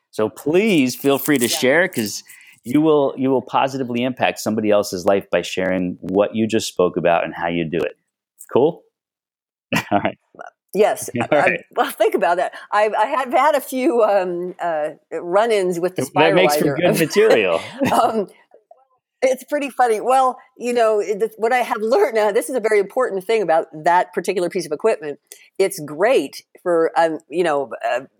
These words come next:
Speaker 2: using, and some of the recipes are fantastic. Um, but I, you have to, you have to have the vegetables basically in the shape of a log. That is the key component. I was trying to do the fat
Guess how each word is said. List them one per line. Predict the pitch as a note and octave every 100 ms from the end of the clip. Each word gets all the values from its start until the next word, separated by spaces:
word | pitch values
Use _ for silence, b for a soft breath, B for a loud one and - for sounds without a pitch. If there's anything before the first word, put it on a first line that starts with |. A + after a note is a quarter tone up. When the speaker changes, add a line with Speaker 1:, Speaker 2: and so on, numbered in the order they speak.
| - -
Speaker 2:
using, | E3+ G3 G#3 F#3
and |
some | D#3 A3
of | F#3+
the |
recipes | D#3 F3+ G3 F#3 E3+
are |
fantastic. | D3 C#3 C#3+ G#3+ G3+ A3 C3+ C3+ B B B B
Um, | F3 E3+ D#3+ D#3 - D#3
but | E3+ E3+ - G2 -
I, | D3+ D#3
you | - F3
have | - - F3+ -
to, | F3 -
you | F3+ F3+
have | - G#3+ A#3+ -
to | - B3
have | A3 F#3+ F#3 F3+ F3+ -
the | D#3+
vegetables | D#3 E3 E3+ - E3+ E3+ D#3+ - _ _ _
basically | F3 F3+ D#3+ F3 E3
in | D#3
the | D3
shape | - E3+
of | E3+
a |
log. | D#3 D3+ C#3+ B2+ C3+ _ _ -
That | F3 E3+
is | F#3 F3+
the |
key | E3+ - F#3+
component. | F3+ F3 G3 D3+ D#3
I |
was | E3+ -
trying | - A3 A3 A#3+
to | B3+
do | F#3+ F3 E3+
the | E3+ D#3+
fat | - - F#3+ F#3+